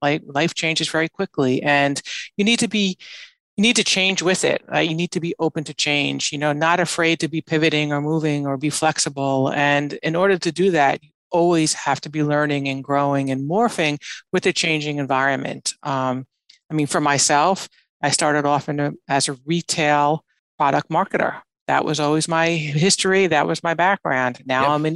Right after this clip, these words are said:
Speaker 1: e-commerce. I pivoted. I changed 'cause I've always wanted to learn. I've always wanted to grow. And that's something that we see. Um,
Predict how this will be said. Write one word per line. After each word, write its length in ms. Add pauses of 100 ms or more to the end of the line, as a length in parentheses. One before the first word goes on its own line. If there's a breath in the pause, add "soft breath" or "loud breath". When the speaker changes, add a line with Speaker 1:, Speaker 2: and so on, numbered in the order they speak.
Speaker 1:
e-commerce. 680
I 200
pivoted. 560 (280 loud breath)
I 120
changed 720
'cause 140
I've 180
always 300
wanted 360
to 100
learn. 360
I've 160
always 400
wanted 340
to 100
grow. 400 (460 loud breath)
And 520 (540)
that's 180
something 300
that 160
we 120
see. 760
Um, 460